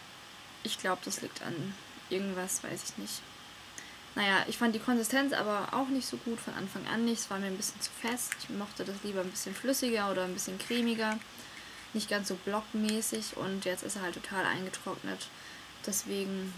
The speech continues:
ja. Der hier ist vergleichbar mit dem Smoky Eyes Set von Essence, mit dem ich sehr zufrieden war. Also das war so mein Lieblings-Eyeliner aus dem Drogeriebereich.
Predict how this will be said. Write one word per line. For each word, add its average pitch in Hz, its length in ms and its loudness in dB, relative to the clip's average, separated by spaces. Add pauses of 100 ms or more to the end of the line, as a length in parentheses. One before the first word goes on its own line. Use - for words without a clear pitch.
ja. 180 260 0 (960)
Der 226 100 4
hier 240 160 8
ist 226 120 2
vergleichbar 233 920 6
mit 220 180 4 (140)
dem 190 460 2 (560)
Smoky 226 460 4
Eyes 208 340 4
Set 202 180 0
von - 180 -4
Essence, 233 640 0 (220)
mit 202 180 2
dem 233 160 6
ich 208 120 2
sehr 196 320 4
zufrieden 175 520 -4
war. 170 160 0
Also 208 220 0
das 220 240 4
war 220 100 4
so 208 120 0
mein 190 240 0
Lieblings-Eyeliner 190 1500 2
aus 202 200 0
dem 202 100 -2
Drogeriebereich. 190 1000 0